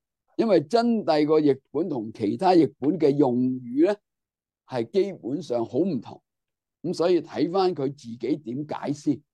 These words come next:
咁我哋就會方便去理解正話我所解嘅時候嗰種概念同呢個真諦譯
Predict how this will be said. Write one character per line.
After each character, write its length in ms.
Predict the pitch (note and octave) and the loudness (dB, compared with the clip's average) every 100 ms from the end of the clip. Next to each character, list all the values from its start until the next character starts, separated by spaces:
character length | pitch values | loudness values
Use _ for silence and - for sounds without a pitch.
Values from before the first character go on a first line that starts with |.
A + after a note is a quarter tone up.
| _ _ _ | _ _ _
咁 200 | C#3 F3+ | -4 -2
我 140 | D3+ | 0
哋 100 | C3+ | 2
就 140 | A#2 A#2 | 2 2
會 160 | B2 | 2
方 460 | D3 - F#3+ F#3 D#3 | 0 0 2 2 0
便 280 | C#3+ B2+ A2 _ _ - | -6 -6 -6 _ _ -4
去 80 | |
理 360 | D3 C#3 A#2 C#3+ | -2 0 -2 -2
解 340 | C#3+ A2+ G3+ G4+ _ _ _ _ | -4 -4 -4 -6 _ _ _ _
正 420 | - F3 D#3 D#3+ D3+ | -4 -4 -4 -8 -8
話 280 | C3+ A#2+ | -6 -6
我 280 | B2+ B2+ C#3 | -4 -2 -2
所 260 | D3+ D3+ F#3+ - | -2 -2 -4 -6
解 80 | - - D3 | -14 -8 -6
嘅 180 | G3 D#3+ | 0 0
時 300 | D3+ - G#2+ | -2 -8 -8
候 320 | B2+ C3 - _ _ | -2 -2 -4 _ _
嗰 140 | - F3+ | 0 0
種 180 | G#3 G#3 | 0 -4
概 380 | D#3+ D3+ D3 D#3 | 0 4 4 4
念 240 | D#3+ D3 - _ _ _ _ _ | 6 4 2 _ _ _ _ _
同 460 | - B2 A#2 B2 C3+ | -4 0 2 2 2
呢 260 | G#3+ A#3 A3+ | 2 2 2
個 480 | - D3+ D3+ C#3+ - _ _ _ | 2 4 6 4 0 _ _ _
真 420 | - A3+ A#3 A3 F3+ | 2 2 2 -4 0
諦 200 | E3 D3+ | 0 2
譯 340 | D#3 D3 C3 | 0 -2 -4